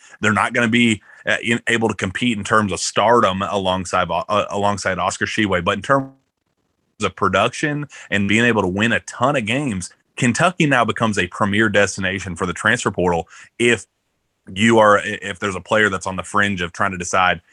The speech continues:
maybe I need to go to the draft, maybe I wanna explore my options, do I return to school, all that,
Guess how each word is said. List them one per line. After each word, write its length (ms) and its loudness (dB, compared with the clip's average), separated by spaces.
maybe 320 0
I 40 2
need 140 -2
to 60 -6
go 120 0
to 80 -2
the 80 -8
draft, 500 0
maybe 300 -4
I 20 0
wanna 220 -2
explore 340 0
my 160 2
options, 500 2
do 120 -4
I 40 2
return 380 -4
to 60 -10
school, 340 0
all 160 2
that, 260 2